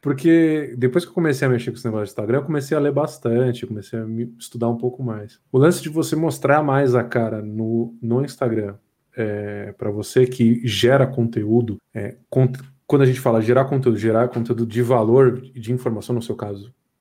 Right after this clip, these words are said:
de redes, que con-, e consequentemente a pessoa vai, a, a ideia é vender o curso, é que a parada fica um pouco mais humana, entendeu? Ela não, ela não, a pessoa passa a te enxergar com uma certa confiança a mais.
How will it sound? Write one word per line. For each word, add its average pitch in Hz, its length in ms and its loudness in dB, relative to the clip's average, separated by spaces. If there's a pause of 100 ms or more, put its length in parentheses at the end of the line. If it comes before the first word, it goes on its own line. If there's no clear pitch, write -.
(160)
de 117 160 -4
redes, 123 580 2 (200)
que - 120 -20
con-, 196 240 2
e 127 100 -4
consequentemente 139 880 -4 (340)
a - 40 -20
pessoa 104 280 -6
vai, 107 160 -12 (280)
a, 113 240 -12 (320)
a 104 100 -2
ideia 120 240 4
é - 20 4
vender 110 240 0
o 104 80 -2
curso, - 500 -2 (240)
é 117 120 -4
que 135 640 -4 (120)
a 117 140 -4
parada 131 460 0
fica 139 260 -4
um 135 60 -2
pouco 135 280 0
mais 139 240 2
humana, 127 460 -2 (220)
entendeu? 107 300 -6
Ela 113 140 -2
não, 127 260 0
ela 117 200 2
não, 123 140 2
a 127 100 0
pessoa 151 360 2
passa 151 260 2
a - 40 -4
te 156 100 -6
enxergar 135 540 0
com 147 160 -8
uma 139 320 0
certa 165 380 0
confiança 160 560 -4
a 170 40 -2
mais. 113 400 -6